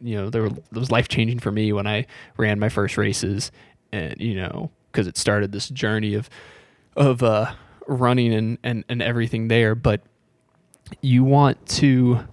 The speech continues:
keep yourself motivated and pushed. You know, there's no, there's no, uh, growth in comfort. You know, so you need to push yourself, challenge yourself, but also be very realistic. I cannot have the goal of winning the Boston Marathon.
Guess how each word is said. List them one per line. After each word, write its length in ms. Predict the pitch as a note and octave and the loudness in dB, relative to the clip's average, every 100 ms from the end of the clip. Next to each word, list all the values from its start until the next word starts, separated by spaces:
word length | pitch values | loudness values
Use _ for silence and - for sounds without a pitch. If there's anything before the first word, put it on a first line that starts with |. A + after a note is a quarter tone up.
| - | -10
keep 220 | - F3+ D#3 | 0 2 4
yourself 340 | C#3+ B2+ C3 | 4 4 6
motivated 500 | B2 A#2 A2+ A2 F#2+ | 6 6 4 2 0
and 140 | D2+ | -4
pushed. 460 | - - C#3+ - - - - | -2 0 0 -4 -10 -16 -12
You 100 | - | -4
know, 220 | A2 - E3 _ | -2 -2 -4 _
there's 260 | - A2 - | 0 2 4
no, 140 | B2 - - - | 2 0 -10 2
there's 240 | A#2+ B2+ | 4 4
no, 540 | A#2 A#2 E3 F3 F3 - _ - | 4 4 6 6 6 2 _ 0
uh, 300 | B2+ - - | 2 2 0
growth 540 | D3 E3+ D#3+ - - - | 2 4 4 2 -4 -2
in 140 | A#2+ | 0
comfort. 440 | A#2 B2 B2+ - - _ _ - | 4 2 2 -6 -8 _ _ 0
You 120 | A#2 | 4
know, 60 | G#2+ | 4
so 100 | - | 4
you 60 | |
need 100 | C3 | 4
to 60 | B2 | 2
push 340 | - - F#3 | 0 0 2
yourself, 360 | - - A#2 A#2 - - | 2 2 2 2 -4 -14
challenge 320 | - D3+ D3 B2 | 0 4 6 6
yourself, 220 | A#2 A2 | 4 4
but 140 | C#3+ - | 2 2
also 260 | F#3+ G3+ | 0 2
be 160 | G3 F#3 | 2 2
very 460 | D#3 C3 C3 B2+ A2+ | 2 4 6 6 4
realistic. 560 | B2 B2+ - - - - - - - | 2 0 -4 -8 -10 -18 -20 -12 2
I 180 | D#3 G#3+ | 4 4
cannot 320 | - F#3 F3 | 4 4 6
have 160 | D#3 C#3+ | 4 4
the 80 | |
goal 400 | B2+ A#2+ A#2 G#2+ - | 4 6 6 6 4
of 140 | A2+ | 4
winning 380 | B2 A#2 G#2+ G#2 | 6 6 4 4
the 60 | |
Boston 400 | A2 - - - | 2 2 0 -4
Marathon. 440 | - - C#3 - | -4 -4 -6 -6